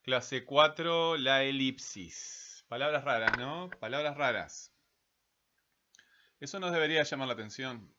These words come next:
Eh, por ejemplo, puedes hacer una pregunta ahí. Yo haría una pregunta, ¿sí? Una pregunta bastante natural cuando no entiendes una palabra,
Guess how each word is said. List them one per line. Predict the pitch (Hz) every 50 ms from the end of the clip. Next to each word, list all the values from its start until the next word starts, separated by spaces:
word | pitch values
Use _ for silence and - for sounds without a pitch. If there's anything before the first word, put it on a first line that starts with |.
| _ _
Eh, | 110 104 104 101 95 -
por | - 101
ejemplo, | 107 - - 113 101 107 107 104 107 101 101 98 95 92 92 87 82 - - - _
puedes | - 127 156 -
hacer | - 131 127 135
una | 131 127 120 117
pregunta | - 110 107 107 120 151 180 160 - 110 95 87 69 92
ahí. | 95 92 92 95 90 98 - _ _ _ - - _
Yo | - - 101 107
haría | 120 135 147
una | 151 147 135
pregunta, | 127 107 110 107 110 107 98 90 95 87 - _ _ _ _
¿sí? | _ - - 113 120 147 143 _ _ _ _ _ _ _ _ _ _ _ _ _ _ _ _ _ _ _ _ -
Una | 95 90
pregunta | - 101 107 107 117 113
bastante | 110 101 - 123 113 101 117
natural | 107 104 92 110 117 139 156 147 127 101 92 92 - _ _ _ _ _ 233 160 113 - -
cuando | 110 107 101 104
no | 104 110 107 104 - -
entiendes | 101 104 107 101 - 113 110 110 107 107 104 - -
una | - - 104 95
palabra, | 104 113 120 131 135 127 120 98 92 92 104